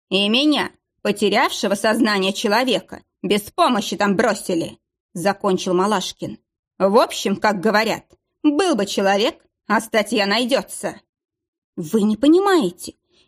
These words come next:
я должна была его увезти оттуда срочно". "Что он, помирал, что ли?" ворчливо спросил Малашкин. "Это хуже смерти".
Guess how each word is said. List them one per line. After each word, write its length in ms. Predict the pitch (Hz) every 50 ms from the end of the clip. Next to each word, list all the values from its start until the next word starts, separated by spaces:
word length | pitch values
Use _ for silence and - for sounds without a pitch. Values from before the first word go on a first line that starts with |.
| _ _
я 120 | - 226
должна 560 | 190 214 202 202 202 - - 208 214 294 359 370
была 220 | 330 277 247 226
его 260 | 214 190 226 208 240
увезти 500 | 233 226 226 185 226 226 - - - 240 -
оттуда 380 | - 214 - - 226 208 214 262
срочно". 680 | - - 403 381 349 320 - - - - 339 339 - - _ _ _ _ _ _ _ _ _ _ _ _
"Что 420 | _ - - - - - 302 277 220
он, 280 | 190 175 160 160 - _ _ -
помирал, 460 | 233 220 214 208 202 214 240 302 415
что 320 | - - - - 294 214
ли?" 260 | 185 180 175 - 190 - _ _ _ _ _ _
ворчливо 560 | - 170 190 190 - - - 202 185 180 226 359
спросил 400 | - - 320 277 - - 185 180
Малашкин. 600 | 180 180 196 202 175 - - - - - - - _ _ _ _ _ _ _ _ _ _ _ -
"Это 180 | 190 - 349
хуже 380 | 339 - - - 415 415 294 247
смерти". 680 | - - 311 320 349 311 262 - - - 170 - -